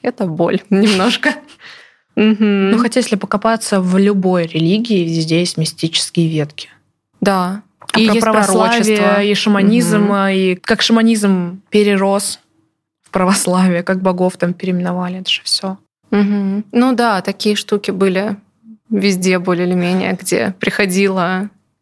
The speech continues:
Speaker 1: одна из мировых религий, там интегрировались вещи.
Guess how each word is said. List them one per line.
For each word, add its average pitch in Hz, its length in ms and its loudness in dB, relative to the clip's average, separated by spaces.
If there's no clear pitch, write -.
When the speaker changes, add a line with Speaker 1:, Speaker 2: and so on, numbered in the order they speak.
Speaker 1:
одна 180 300 0
из 180 100 -4
мировых 185 340 -2
религий, 208 460 -2
там 196 300 -2
интегрировались 185 920 -2
вещи. 190 380 -4